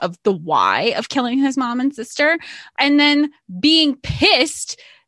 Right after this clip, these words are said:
that Rhys's dad killed Tamlin's mom. You're, you just killed half of his family. And now, again, Tamlin wants to be upset at Rhys? Really? You literally just set up a massacre.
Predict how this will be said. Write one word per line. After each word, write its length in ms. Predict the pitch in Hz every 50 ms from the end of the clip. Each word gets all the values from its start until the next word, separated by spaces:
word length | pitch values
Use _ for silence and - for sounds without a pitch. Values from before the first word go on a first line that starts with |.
| _ _
that 360 | 254 294 277 269 277 240 202
Rhys's 400 | 254 302 330 349 - 349 339 294 -
dad 460 | - 254 240 262 302 269 262 269 262
killed 340 | - - 277 269 247 277 - 240 - _ _ _ _ _ -
Tamlin's 480 | - 403 539 605 554 339 277 254 -
mom. 440 | 247 214 175 151 120 117 127 - 240 - _ _ _ _ _ -
You're, 500 | 262 262 254 240 277 311 440 494 523 453
you 180 | 320 339 440 587 605 523
just 200 | 508 480 - -
killed 480 | - - 440 494 508 453 302 294 - - - _
half 300 | - - - 370 403 392
of 80 | - 339
his 180 | 392 392 - -
family. 640 | - 339 359 415 339 269 226 208 202 202 226 - - - - - _
And 160 | - 320 339
now, 220 | 302 302 294 320 339 - -
again, 440 | - 285 - 320 302 269 233 240 277
Tamlin 540 | - - 277 247 254 269 294 302 311 320 359 381 - _ _
wants 280 | 302 302 302 285 -
to 100 | - 349
be 160 | 254 302 269 208
upset 640 | - - - - - - - 185 202 - - -
at 160 | - 269 233 240
Rhys? 400 | 233 254 311 381 571 587 - 277
Really? 360 | 220 277 359 508 523 587 640 719 698 - _ _ _ _ _ _ _ _ _ _ _
You 160 | - 494 508 508
literally 300 | 539 523 508 508 508 480 466
just 180 | 480 415 -
set 140 | - 440 427
up 100 | 466 453
a 80 | 415 392
massacre. 760 | 427 440 480 539 - 480 415 403 381 269 226 180 170 196 240